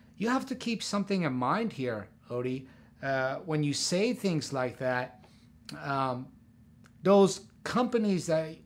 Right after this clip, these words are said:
that are selling this stuff, they're no different than the pharmaceutical companies selling this stuff, except it's not even regulated. Okay, when you use the word natural, what do you mean by that?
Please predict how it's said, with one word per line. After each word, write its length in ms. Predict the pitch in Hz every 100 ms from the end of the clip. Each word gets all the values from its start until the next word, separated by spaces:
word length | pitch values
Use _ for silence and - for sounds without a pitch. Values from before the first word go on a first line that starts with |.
| -
that 140 | 160 151
are 120 | 147
selling 540 | - - 175 202 202
this 180 | 151 127
stuff, 480 | - - 123 113 - - - - - -
they're 160 | - 233
no 420 | 233 240 202 143 -
different 480 | 190 226 214 175 156
than 180 | 156 147
the 280 | 139 127 - -
pharmaceutical 840 | - 170 160 139 - 226 180 165
companies 560 | 151 160 151 156 151 135
selling 520 | - 165 151 147 143
this 160 | 131 -
stuff, 280 | 156 143 -
except 340 | 165 - 196
it's 160 | 180 -
not 160 | 185
even 260 | 190 175 156
regulated. 680 | 156 226 233 170 127 101 82 - - - - -
Okay, 320 | 151 196 196
when 180 | 180 175
you 100 | 170
use 360 | 165 202 226 -
the 80 |
word 380 | 170 170 190 170 -
natural, 1000 | 156 151 151 160 214 - 165 147 123 113 - -
what 140 | - 196
do 80 | 254
you 100 | 247
mean 400 | 185 190 254 254
by 180 | 185 127
that? 340 | 113 101 -